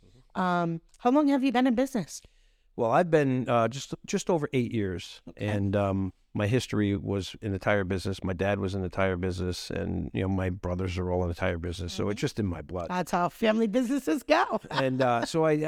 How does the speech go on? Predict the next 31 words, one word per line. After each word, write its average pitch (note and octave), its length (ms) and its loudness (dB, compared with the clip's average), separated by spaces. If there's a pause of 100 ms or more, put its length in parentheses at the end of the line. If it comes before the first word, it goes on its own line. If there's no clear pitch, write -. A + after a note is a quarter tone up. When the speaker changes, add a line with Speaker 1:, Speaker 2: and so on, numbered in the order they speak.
Speaker 1:
I - 20 4
have D#3 180 2
my B2 140 4
nephew B2 360 2
working A#2+ 300 0
for B2 220 0
me, A#2+ 140 2
my A#2 180 2
son, G#2+ 520 2
and G#2+ 140 0
my G#2 100 2
brother, G2 500 0 (140)
and G2+ 320 0
so, G#2 340 0
you A#2+ 100 0
know, G#2+ 140 0
it's - 140 -8
a - 40 -6
family, A2+ 340 0 (120)
like G#2+ 140 -2
I G#2+ 60 -2
said A2 160 -2
earlier, F#2+ 160 0
Speaker 2:
Yeah. C4 140 6
Speaker 1:
it's C3+ 120 -4
a D3+ 40 -6
family A2+ 340 2
business. F#2 340 -8
Speaker 2:
Yeah. A3+ 180 4 (260)
Speaker 1:
And, A2 340 2
um, G2+ 480 2